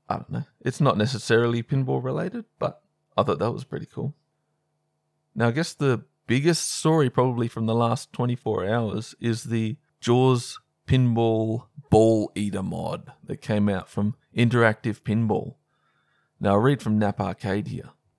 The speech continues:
Interactive Pinball, maker of the Jerry Ramp mod for Spooky, Pinball's Rick and Morty, and the Launching Rocket and Playing Piano mods for Bally Twilight Zone, has designed a shark mod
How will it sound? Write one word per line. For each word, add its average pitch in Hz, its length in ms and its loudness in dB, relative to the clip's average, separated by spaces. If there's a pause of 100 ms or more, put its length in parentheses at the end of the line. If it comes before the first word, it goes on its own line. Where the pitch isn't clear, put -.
Interactive 139 580 4
Pinball, 123 400 4
maker 117 320 2
of 113 120 0
the 107 80 0
Jerry 123 380 6
Ramp 104 320 -2
mod 104 340 -2
for 98 120 -8
Spooky, 104 640 -2
Pinball's 135 640 2 (120)
Rick 123 420 -4
and 113 200 2
Morty, 120 560 0
and 101 140 -4
the 95 80 -8
Launching 139 500 0
Rocket 131 380 0
and 110 160 -4
Playing 143 340 0
Piano 135 320 2
mods 131 300 0
for - 100 -8
Bally 127 360 2
Twilight 131 520 -2
Zone, 131 340 -2
has - 220 -4
designed 107 420 -2
a - 60 -10
shark 143 500 -2
mod 120 340 0